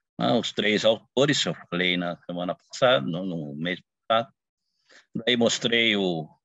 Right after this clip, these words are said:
eles começam fa-, citando o Little Nemo, né, que, que eram, tinham,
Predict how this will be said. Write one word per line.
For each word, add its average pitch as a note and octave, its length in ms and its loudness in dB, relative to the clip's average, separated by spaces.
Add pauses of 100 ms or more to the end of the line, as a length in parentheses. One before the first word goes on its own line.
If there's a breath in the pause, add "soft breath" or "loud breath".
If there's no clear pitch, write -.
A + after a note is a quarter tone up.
(220)
eles G2+ 400 -4
começam G#2+ 440 0
fa-, F#2+ 180 0
citando G2+ 560 -4
o F#2+ 40 -2
Little G2 360 -2
Nemo, B2+ 420 0 (1160)
né, A#2 240 -6
que, E2 140 -18
que - 500 -14 (160)
eram, F2 360 0 (180)
tinham, D2+ 500 -4